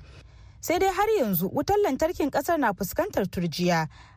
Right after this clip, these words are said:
A baya kasar na samar da sama da megawatt dubu shida da ɗari hudu da arba'in da hudu. Sai dai yanzu wutar lantarki da kasar ke samarwa bai haura megawatt dubu hudu ba, wanda hakan ya nuna cewa kasar ta yi asarar sama da megawatt dubu biyu,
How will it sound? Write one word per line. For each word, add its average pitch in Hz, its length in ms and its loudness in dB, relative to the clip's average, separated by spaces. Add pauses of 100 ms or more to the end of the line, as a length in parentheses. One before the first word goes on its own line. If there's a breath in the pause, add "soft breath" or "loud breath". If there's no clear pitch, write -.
A 240 100 2
baya 349 240 2
kasar 415 340 -2
na 269 140 2
samar 302 400 0
da 294 200 2
sama 311 260 -2
da 214 180 2
megawatt 262 400 0
dubu 226 240 -6
shida 285 240 -4
da 202 100 -2
ɗari 180 300 -2
hudu 320 220 -6
da - 160 0
arba'in 170 440 -2
da 196 120 0
hudu. 165 400 -4 (280 loud breath)
Sai - 180 -2
dai 185 180 2
yanzu 175 260 0
wutar 190 300 2
lantarki 202 500 0
da 175 160 2
kasar 208 320 -2
ke 180 160 0
samarwa 202 540 2
bai 175 100 2
haura 240 380 2
megawatt 185 500 0
dubu 156 300 -2
hudu - 240 -4
ba, 160 260 2 (320 loud breath)
wanda 175 300 2
hakan 180 380 0
ya 185 140 2
nuna 196 260 0
cewa 190 360 2
kasar 190 320 0
ta 196 140 2
yi 196 160 0
asarar 190 420 0
sama 269 240 0
da 175 200 2
megawatt 185 520 0
dubu 160 260 -4
biyu, 156 360 0